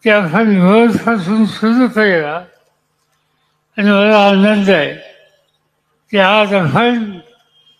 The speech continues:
या ठिकाणी हजारोच्या संख्येने उपस्थित आहात. ही निवडणूक तुम्हा सगळ्यांच्या दृष्टीनं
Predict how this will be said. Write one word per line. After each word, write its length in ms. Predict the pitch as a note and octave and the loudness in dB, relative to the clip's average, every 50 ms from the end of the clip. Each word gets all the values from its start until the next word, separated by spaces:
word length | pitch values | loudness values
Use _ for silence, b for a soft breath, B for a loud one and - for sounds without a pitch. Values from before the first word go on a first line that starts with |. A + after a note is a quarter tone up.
| _ _ _ _ _ _ | _ _ _ _ _ _
या 180 | F#3+ F#3+ G#3 A3 | -2 0 0 0
ठिकाणी 560 | G#3+ - - G#3+ G3+ - - G#3 G#3 G#3 G#3 | 0 -2 -2 -4 -2 0 2 2 4 4 4
हजारोच्या 920 | G3+ F3 D3 E3 F#3 F#3 G3+ G3+ G3+ G3+ F#3 G3 G3 F#3+ - - G3+ G3 - | 4 4 4 4 4 4 4 4 6 6 6 4 4 4 4 4 2 2 2
संख्येने 600 | - F#3 F#3+ F3+ F3+ D3+ G3 G3 G3 F#3+ F#3+ F#3 F3+ F#3 E3+ - - - - - - _ _ _ _ _ _ _ _ _ _ _ _ - G#3 | 2 2 2 0 0 0 0 2 2 4 4 4 4 2 0 -2 -8 -18 -20 -20 -20 _ _ _ _ _ _ _ _ _ _ _ _ -6 -4
उपस्थित 640 | F#3+ D#3 C3 E3 G3+ F#3+ - - - D#3+ D3 - D#3 | -4 -2 -2 -2 -4 -4 -6 -12 -16 -18 -14 -14 -14
आहात. 220 | C3+ B2 C3+ C3+ - _ _ _ _ _ _ _ _ _ _ _ _ _ _ _ _ _ _ _ _ _ _ _ _ _ _ _ _ _ _ _ _ _ _ _ _ _ _ _ _ _ _ _ _ _ _ - | -14 -14 -14 -16 -18 _ _ _ _ _ _ _ _ _ _ _ _ _ _ _ _ _ _ _ _ _ _ _ _ _ _ _ _ _ _ _ _ _ _ _ _ _ _ _ _ _ _ _ _ _ _ 0
ही 60 | B3 | 2
निवडणूक 760 | B3+ B3+ B3 A#3+ A#3+ B3 B3 B3+ A3+ A3+ C4 C4 C4 A#3+ - - - - - - - - _ _ _ _ _ _ _ _ _ _ _ _ _ _ _ _ _ _ _ _ _ _ _ _ _ _ _ _ _ _ _ _ _ _ _ _ _ _ - | 4 6 6 6 6 4 4 2 2 0 0 0 0 0 -4 -10 -18 -20 -20 -20 -20 -20 _ _ _ _ _ _ _ _ _ _ _ _ _ _ _ _ _ _ _ _ _ _ _ _ _ _ _ _ _ _ _ _ _ _ _ _ _ _ 0
तुम्हा 300 | A#3+ B3 C4 C4 C4 B3+ | 2 2 4 4 2 2
सगळ्यांच्या 680 | - - - A#3 A3+ G#3+ C4 C4+ C4+ B3 B3 - C4+ C4+ | 0 -2 -2 -2 0 0 0 0 0 0 -2 0 0 0
दृष्टीनं 640 | B3 A3+ B3 A#3+ - - - A#3 G#3 F3 D3 C3+ | 0 -2 -4 -6 -6 -6 -6 -4 -4 -4 -6 -8